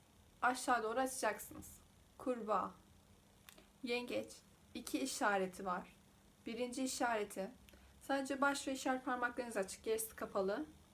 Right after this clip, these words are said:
Birbirlerine çarptırıp açacaksınız. Yengeç. İkinci işareti, bu sefer sadece iki yapıyorsunuz, geri bütün parmaklar kapalı. Onları açıp kapayacaksınız.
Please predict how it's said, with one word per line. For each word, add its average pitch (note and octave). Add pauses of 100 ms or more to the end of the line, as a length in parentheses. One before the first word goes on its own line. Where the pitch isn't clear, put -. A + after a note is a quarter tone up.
Birbirlerine B3+
çarptırıp B3+
açacaksınız. G3+ (560)
Yengeç. G#3+ (1300)
İkinci C4+
işareti, B3+ (560)
bu D4+
sefer C#4 (280)
sadece C4+
iki C#4
yapıyorsunuz, G#3+
geri A3
bütün A3
parmaklar F#3+
kapalı. B3+ (260)
Onları B3+
açıp -
kapayacaksınız. F#3